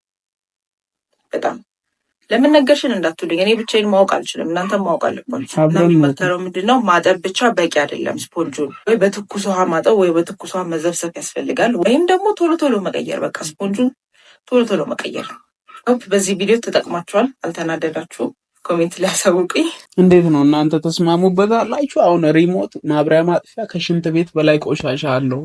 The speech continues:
Speaker 2: ስፖንጁስ እሺ በጣም ብዙ ቅባት ምናምን ስለሚነካ ሊያ-፣ ሊያስኬደን ይችላል። ግን እኔ ቪዲዮን አይታችሁ ከሆነ ሁሌ እንዲህ ይላለሁ እና ከዚህ የነካ ወደዚህ ነው እየቀባሁት ያለሁት እና ቶሎ ቶሎ ፊቴ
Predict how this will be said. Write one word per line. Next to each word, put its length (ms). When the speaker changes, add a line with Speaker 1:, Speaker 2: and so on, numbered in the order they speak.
Speaker 2:
ስፖንጁስ 560
እሺ 240
በጣም 340
ብዙ 240
ቅባት 340
ምናምን 340
ስለሚነካ 540
ሊያ-፣ 280
ሊያስኬደን 600
ይችላል። 400
ግን 160
እኔ 220
ቪዲዮን 420
አይታችሁ 400
ከሆነ 280
ሁሌ 240
እንዲህ 240
ይላለሁ 360
እና 140
ከዚህ 320
የነካ 440
ወደዚህ 440
ነው 100
እየቀባሁት 580
ያለሁት 320
እና 200
ቶሎ 260
ቶሎ 240
ፊቴ 200